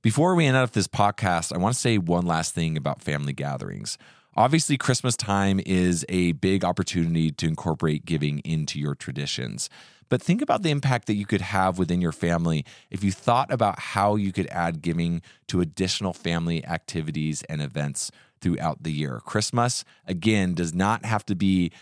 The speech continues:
the only time that you give. It can really be this catalyst to yearly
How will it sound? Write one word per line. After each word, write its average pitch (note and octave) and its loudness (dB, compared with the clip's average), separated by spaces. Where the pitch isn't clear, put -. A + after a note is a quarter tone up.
the G2+ 0
only G#2 4
time F#2+ -2
that D#2+ -2
you E2+ 2
give. F2 0
It A1+ -10
can E2 -8
really F2 0
be D#2+ -4
this D2+ -6
catalyst D2+ -6
to D2+ -6
yearly C#2+ -8